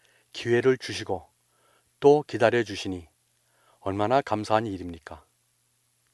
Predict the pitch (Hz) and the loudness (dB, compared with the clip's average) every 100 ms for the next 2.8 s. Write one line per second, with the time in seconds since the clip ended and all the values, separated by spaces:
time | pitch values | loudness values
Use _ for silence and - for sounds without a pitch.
0 | _ _ _ _ _ _ _ _ _ - | _ _ _ _ _ _ _ _ _ -12
1 | 131 - 151 131 127 160 170 _ - 113 | -8 2 4 6 6 4 -4 _ -6 -2
2 | 117 123 110 107 98 92 87 85 | 0 0 0 -2 -2 -4 -6 -12